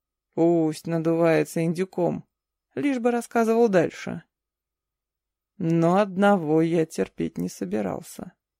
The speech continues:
"Зачем ты сказал Регине, что я один из них?" Я схватил напыщенного коротышку за шиворот и поднял над землей. На лице Дозрамака мелькнуло растерянное выражение,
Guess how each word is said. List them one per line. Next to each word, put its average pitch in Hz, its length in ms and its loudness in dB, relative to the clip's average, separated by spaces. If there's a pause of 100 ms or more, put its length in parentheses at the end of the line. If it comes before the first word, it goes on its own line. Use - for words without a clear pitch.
(1500)
"Зачем 170 600 2
ты 151 120 0
сказал 160 400 6
Регине, 160 600 0 (500)
что - 240 -6
я 233 200 6
один 220 260 4
из 214 140 2
них?" 151 360 -6 (1200)
Я 220 200 -2
схватил 233 420 -4
напыщенного 190 720 -2
коротышку 233 600 -4
за 240 140 -2
шиворот 226 480 -6
и 202 60 -4
поднял 165 380 0
над 170 160 -2
землей. 160 520 -4 (1200)
На 170 120 0
лице 160 340 2
Дозрамака 165 560 0
мелькнуло 190 480 0
растерянное 185 640 0
выражение, 247 720 0